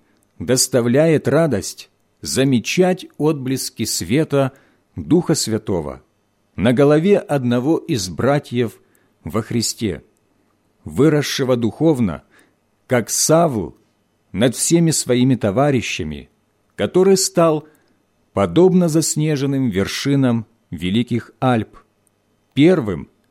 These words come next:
среди избранных отражать лучи солнца правды, давая возможность всем окружающим видеть сияние славы Всевышнего и, видя её,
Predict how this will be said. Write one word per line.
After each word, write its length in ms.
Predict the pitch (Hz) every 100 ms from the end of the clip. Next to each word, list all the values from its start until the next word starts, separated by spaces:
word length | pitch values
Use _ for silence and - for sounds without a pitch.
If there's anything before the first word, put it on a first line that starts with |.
| _ _
среди 400 | - - 135 135
избранных 960 | 131 - 202 196 170 180 175 170 156 -
отражать 800 | - 139 117 98 90 143 143 - _ _ _ _ _ -
лучи 400 | 87 95 - 160
солнца 500 | - 127 123 - 110
правды, 600 | - 101 95 90 71 65 _ _ _ _ _ _ _ _ _ _ _ _ _
давая 440 | 92 110 143 160 143
возможность 800 | 139 127 170 175 165 156 - -
всем 400 | - - 175 175
окружающим 960 | 156 123 123 120 190 175 147 - 113 92
видеть 460 | 92 175 185 190
сияние 880 | - - 165 147 139 104 85 69 69 _ _
славы 480 | - - 117 135 120
Всевышнего 880 | - 107 95 131 - 92 80 64 - _ _ _ _ _ -
и, 140 | 135
видя 400 | 95 82 170 180
её, 560 | 208 175 131 101 76